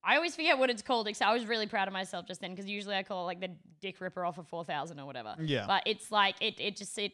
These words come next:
Speaker 1: it's like a tube that, like, inflates and deflates to, like, suck your dick.
Speaker 2: I think, because back in the day they had dildos for sure, but I think for, like, male sex toys,
Speaker 1: Dig a hole
Speaker 2: I
Speaker 1: in the
Speaker 2: think you
Speaker 1: sand.
Speaker 2: only had dig a hole in the sand and also, like, Flintstone's bird that says, "It's a living."
Speaker 1: It's a living, or, like, a fish.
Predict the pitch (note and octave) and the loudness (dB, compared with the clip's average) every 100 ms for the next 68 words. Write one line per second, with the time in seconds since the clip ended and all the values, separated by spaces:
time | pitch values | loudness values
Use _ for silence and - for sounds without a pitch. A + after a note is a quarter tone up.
0 | - G#3+ A3+ G#3 F#3+ - D4+ A#3+ F#3+ G#3 | -6 -6 -2 -4 -4 -2 0 0 -2 -6
1 | - - _ - G#3 - G3 F#3 A3 G#3+ | -10 -20 _ 0 2 4 2 2 -2 -2
2 | A3 G3+ G3 G3 F#3+ F3+ F3 F3 - F3+ | -2 -2 -2 -4 -4 -2 -4 -4 -8 -8
3 | D#3+ D3 - E3+ - D#3 G#2 G2 - - | -6 -6 -6 -8 -8 -10 -10 -12 -14 -6
4 | D3 A3+ C4+ - - E3 G#3 E3+ B3+ C4 | 0 2 0 -2 -14 -4 0 2 2 0
5 | G3 E3+ C#3+ C#3 G#3 D3 C#3+ C#3 C3 A#2+ | 0 2 2 2 0 -2 -2 0 0 -2
6 | C#3 - A#2+ G#2+ A#2 B2+ F#3 G3+ A#3 G3 | -6 -6 -6 -4 -4 -4 -4 -4 -4 -2
7 | D#3+ A#2+ B2 B2 C3 D3 C3+ - B2+ - | -4 -6 -6 -4 -2 -2 -2 -2 -4 -4
8 | - A#2 A2 G#2+ - F#3+ F3 F3 F3 F3 | -6 -4 -4 -6 -6 -4 0 0 2 2
9 | D3 E3 D3+ D3+ C#3 C#3 C3+ D3+ D#3+ D3 | 2 2 2 0 0 0 -2 -2 -2 0
10 | D#3 D3 B2+ C#3 B2+ A#2+ B2 B2 D3 C3 | 0 -2 -4 -2 -2 -4 -4 -4 -2 -2
11 | B2 A#2 - D3+ D#3+ C#3+ D#3+ C#3+ A#2 C3+ | -2 -4 -10 -4 -2 -2 -2 -2 -2 -2
12 | C3 B2+ - B2+ B2 - B2 - F3+ G3+ | -2 -2 -4 -4 -4 -6 -8 -4 -2 -2
13 | A3 F3+ F3 E3 E3+ A3 B3 A#3+ G#3 G#3 | -2 -4 -4 -6 -6 -4 -4 -4 -2 0
14 | G3+ F#3+ - F3 F3 - | 0 -4 -6 -6 -6 -10